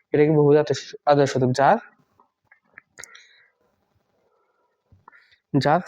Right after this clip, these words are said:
থ্রি, সিক্স এক্স to the five, এটা কি মুখ্য পদ, মুখ্য পদ, মুখ্য পদ কোনটা যায়? বহুপদীর সর্বোচ্চ মাত্রাযুক্ত পদ হচ্ছে কি মুখ্য পদ, আর সিক্স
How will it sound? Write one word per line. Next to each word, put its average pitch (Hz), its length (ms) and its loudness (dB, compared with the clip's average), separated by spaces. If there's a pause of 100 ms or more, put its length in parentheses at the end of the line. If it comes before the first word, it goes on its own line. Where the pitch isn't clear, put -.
(100)
থ্রি, 151 260 0 (600)
সিক্স 165 260 -2 (140)
এক্স 151 160 -6
to - 100 -4
the 151 120 0
five, 131 200 -2 (1160)
এটা 156 200 0
কি 214 80 0 (580)
মুখ্য 147 220 -2 (180)
পদ, 139 200 0 (2500)
মুখ্য 143 240 -6 (180)
পদ, 131 160 -2 (140)
মুখ্য 143 260 -4
পদ 160 160 0
কোনটা 175 280 0
যায়? - 140 -4 (480)
বহুপদীর 160 420 2 (100)
সর্বোচ্চ 185 300 0 (140)
মাত্রাযুক্ত 185 360 0 (100)
পদ 185 160 2
হচ্ছে 170 200 -4
কি 170 140 2
মুখ্য 151 240 -2
পদ, 123 120 0 (1040)
আর 202 100 2 (640)
সিক্স 160 220 -2